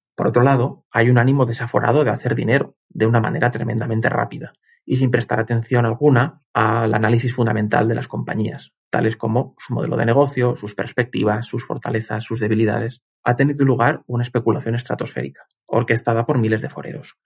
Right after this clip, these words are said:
Aunque a muchos de ellos les guste representar el papel de justicieros o de David contra Goliat, esto forma parte de su atrecho, pero no es más que una manifestación clara de especulación financiera desatada. En relación a, con tu pregunta sobre la rebeldía,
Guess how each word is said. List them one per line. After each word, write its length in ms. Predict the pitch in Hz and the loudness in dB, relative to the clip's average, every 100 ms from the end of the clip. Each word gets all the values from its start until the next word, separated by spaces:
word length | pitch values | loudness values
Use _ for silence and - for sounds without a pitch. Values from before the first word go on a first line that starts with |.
| - | -2
Aunque 240 | 120 - | 0 0
a 20 | |
muchos 320 | 113 113 123 | 0 0 0
de 100 | 117 | 4
ellos 240 | 147 117 95 | 4 2 -4
les 140 | 62 | -6
guste 320 | 110 107 - | -2 -2 -2
representar 440 | - - 127 107 - | -4 -4 -4 -4 -4
el 100 | - | -4
papel 300 | - 113 113 | 0 0 0
de 60 | |
justicieros 800 | - 127 - - 120 120 131 - _ | -4 -12 -14 0 2 4 2 -4 _
o 140 | - | -12
de 100 | - | -8
David 240 | - 113 110 | -6 -6 -4
contra 260 | 120 110 | -4 -2
Goliat, 440 | 117 113 131 117 - _ _ - | 2 4 4 2 -2 _ _ -6
esto 160 | 131 147 | -2 2
forma 240 | 143 123 | 2 2
parte 240 | 127 127 | 0 0
de 80 | 120 | -2
su 100 | 110 | -2
atrecho, 460 | 95 95 90 - - | -2 -2 -2 -8 -2
pero 160 | 135 131 | 2 4
no 120 | 151 | 4
es 80 | 143 | 4
más 180 | 127 | 0
que 80 | 127 | 2
una 140 | 131 120 | 2 2
manifestación 640 | 117 113 117 123 120 113 | 2 0 -4 -6 -4 -4
clara 420 | 110 107 110 117 _ _ | -2 -4 -4 -6 _ _
de 100 | - | -6
especulación 580 | 127 127 127 113 110 117 | -2 0 4 2 2 -2
financiera 420 | 120 107 104 98 | 0 0 -2 -6
desatada. 520 | 98 104 - - - - _ | -6 -6 -10 -12 -14 -20 _
En 160 | - 123 | 0 2
relación 340 | 120 110 127 | 2 2 2
a, 80 | 123 | 2
con 240 | - 127 | 0 0
tu 140 | 123 123 | 2 2
pregunta 420 | 120 120 120 117 | 0 0 -2 -4
sobre 160 | 104 | -4
la 80 | 104 | -6
rebeldía, 540 | - 110 123 - - | -6 -8 -8 -10 -14